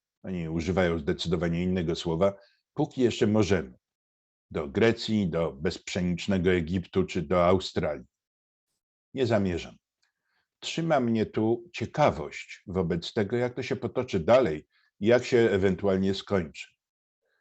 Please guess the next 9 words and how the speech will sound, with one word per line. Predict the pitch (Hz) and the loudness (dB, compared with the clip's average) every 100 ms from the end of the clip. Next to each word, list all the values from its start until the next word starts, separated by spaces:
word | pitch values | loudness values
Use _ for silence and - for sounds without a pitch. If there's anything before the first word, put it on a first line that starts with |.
| _ - | _ -8
Moja | 85 76 | -6 -6
ciekawość | - 87 143 151 78 76 - - _ _ _ | -6 -2 2 2 0 -8 -12 -20 _ _ _
jest | 92 92 - _ | -4 -4 -8 _
większa | 101 110 131 120 - 107 | -8 -4 -2 -2 0 -2
niż | 90 - | -2 -2
mój | 98 92 | -2 -2
strach. | - 78 67 - _ _ _ _ _ _ _ _ _ _ _ _ _ _ | -4 -6 -8 -12 _ _ _ _ _ _ _ _ _ _ _ _ _ _
Po | 107 | -4
drugie, | 170 233 208 160 | -2 0 0 0